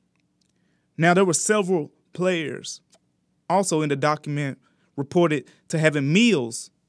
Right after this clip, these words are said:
with the agents. So here are some players.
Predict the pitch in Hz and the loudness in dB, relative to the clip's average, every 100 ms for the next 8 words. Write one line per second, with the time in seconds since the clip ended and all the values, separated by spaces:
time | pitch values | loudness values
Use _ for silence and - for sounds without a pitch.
0 | _ _ _ _ _ _ _ 143 - - | _ _ _ _ _ _ _ -10 -6 -4
1 | 156 160 107 87 - - _ _ _ _ | -2 -2 -6 -18 -20 -20 _ _ _ _
2 | _ _ _ _ _ _ _ _ _ _ | _ _ _ _ _ _ _ _ _ _
3 | _ _ _ _ _ _ _ _ _ _ | _ _ _ _ _ _ _ _ _ _
4 | - 190 226 208 - 170 160 151 139 135 | 0 2 4 4 2 -6 -4 -2 -2 -4
5 | 135 | -6